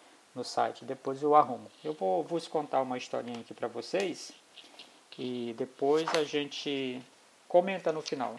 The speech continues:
É uma historinha curta, na verdade é uma parábola do Alexandre Rangel, que eu gostei muito, e eu sempre gosto desse tema sonhos.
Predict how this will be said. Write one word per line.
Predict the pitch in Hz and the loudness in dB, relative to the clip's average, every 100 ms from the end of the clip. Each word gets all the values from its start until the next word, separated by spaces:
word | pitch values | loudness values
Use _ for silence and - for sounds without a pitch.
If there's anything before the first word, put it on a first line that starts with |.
| 165 | -8
É | |
uma | 202 196 | -8 -8
historinha | - 170 160 147 | -2 0 2 -2
curta, | - 185 185 151 | -2 0 0 0
na | 143 | 2
verdade | 139 139 139 131 | 2 2 2 2
é | |
uma | 127 123 | 0 0
parábola | - 120 123 160 156 127 120 - - - - - - - - - - | 2 8 12 12 12 6 -2 -8 -20 -20 -20 -20 -20 -20 -20 -20 0
do | 127 | 2
Alexandre | 123 127 - 135 139 131 139 | 4 2 2 4 4 4 4
Rangel, | 139 160 123 143 143 127 110 - - - - - - - | 6 6 12 12 12 12 4 -12 -16 -16 -18 -20 -20 -6
que | 139 | -6
eu | |
gostei | 127 143 - 180 | -2 -2 2 0
muito, | 170 185 190 - - - - 131 | 0 -2 -4 -8 -18 -18 -12 -6
e | 123 | -2
eu | 135 147 - - - - - - - | 0 0 -4 -16 -20 -20 -20 -20 -18
sempre | - - 147 156 165 | -10 0 0 0 4
gosto | 151 151 - | 10 8 8
desse | 147 147 - | 4 4 2
tema | - 147 156 | 6 6 6
sonhos. | 160 - 160 160 143 127 - - | 2 10 12 12 8 -4 -8 -14